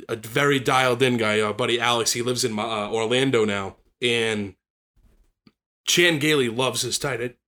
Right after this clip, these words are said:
end, <clears throat> loves his tight ends. Um, he loves them. So that's the thing is, a, there's gonna be plays drawn up to get the tight end the football.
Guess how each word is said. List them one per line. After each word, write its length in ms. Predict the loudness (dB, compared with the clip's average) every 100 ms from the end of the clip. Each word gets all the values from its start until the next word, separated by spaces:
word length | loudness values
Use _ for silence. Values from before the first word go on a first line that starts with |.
| _ _ _ _ -6
end, 240 | -4 -6 _
<clears throat> 120 | _
loves 240 | 0 2 2
his 120 | 0
tight 200 | 2 2
ends. 460 | 0 -2 -4 -4 -10 _ _ _ _ _ -4
Um, 340 | -2 0 -2
he 80 | -4
loves 260 | -2 0 0
them. 180 | -2 -2
So 420 | 0 0 -2 -6 _ _ _ _ _ _ _ -2
that's 220 | -2 -2
the 80 | -2
thing 260 | 0 2
is, 340 | 2 0 -4 -6 _ _ _ -6
a, 120 | -4 -2
there's 160 | -2
gonna 140 | 0 0
be 60 |
plays 440 | -2 -4 0 0 0
drawn 240 | 0 0
up 120 | 0
to 80 | -4
get 180 | -4 -4
the 60 | -4
tight 240 | -6 -4
end 120 | -4
the 60 | -6
football. 440 | -8 -8 -10 -12